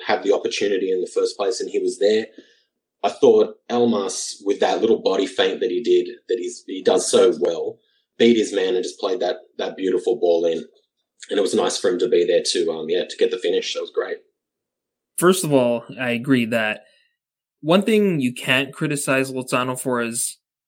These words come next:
Speaker 2: he's good at getting in a position to score. It's really his finishing that has been poor this season. He, he always seems to create these chances or be in the right spot at the right time. He just hasn't put the ball in the back of the net.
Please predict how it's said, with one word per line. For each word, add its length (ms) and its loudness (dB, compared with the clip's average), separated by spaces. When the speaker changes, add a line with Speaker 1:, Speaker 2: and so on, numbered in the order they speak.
Speaker 2:
he's 360 0
good 200 2
at 220 2
getting 340 2
in 180 -6
a 80 -4
position 640 -8
to 220 2
score. 540 -8
It's 300 -8
really 240 4
his 180 -4
finishing 640 -2
that 180 -8
has 200 -10
been 220 -10
poor 280 -4
this 240 -10
season. 340 -12
He, 180 -8
he 140 2
always 300 2
seems 240 -2
to 80 -8
create 340 -4
these 220 -8
chances 400 -8
or 80 -6
be 140 -2
in 80 -6
the 100 -8
right 200 -2
spot 340 -2
at 100 -8
the 80 -8
right 200 -6
time. 280 -2
He 40 -6
just 200 -10
hasn't 280 -4
put 100 -10
the 80 -10
ball 160 -10
in 60 -12
the 60 -14
back 260 -6
of 60 -12
the 60 -10
net. 220 -2